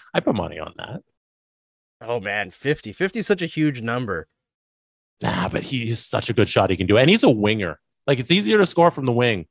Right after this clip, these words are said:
Speaker 1: Uh, when
Speaker 2: True.
Speaker 1: you, especially if the, if, if Suzu-, if it's Suzuki and Caulfield for the next three years or whatever, like, he'll, he'll put up fifty, I think, like, with a shot like that, with a great center.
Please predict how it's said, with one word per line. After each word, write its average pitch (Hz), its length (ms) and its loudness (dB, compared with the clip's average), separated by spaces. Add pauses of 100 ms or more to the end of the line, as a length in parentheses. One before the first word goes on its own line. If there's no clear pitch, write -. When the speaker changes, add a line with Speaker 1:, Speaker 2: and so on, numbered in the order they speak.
(520)
Speaker 1:
Uh, 98 240 4
when 135 140 2
Speaker 2:
True. 107 120 2
Speaker 1:
you, 117 100 0
especially 139 520 2
if 135 100 2
the, 139 160 -2
if, 120 180 -2
if 113 140 0
Suzu-, 120 540 2
if 117 140 4
it's 127 160 2
Suzuki 151 400 2
and 110 80 0
Caulfield 113 560 2
for 95 300 -2 (280)
the 107 120 -4
next 98 340 -2
three 104 200 4
years 95 320 4
or 101 80 4
whatever, 92 580 2
like, 78 280 -6 (380)
he'll, 123 240 4
he'll 131 280 6
put 117 200 4
up 82 160 0
fifty, - 460 -16 (220)
I 85 120 -6
think, 71 340 -16
like, 90 260 -4
with 101 200 0
a 98 60 0
shot 92 280 0
like 98 220 -4
that, 85 260 0
with 98 140 -6
a 107 60 -2
great 92 320 -6
center. 92 340 0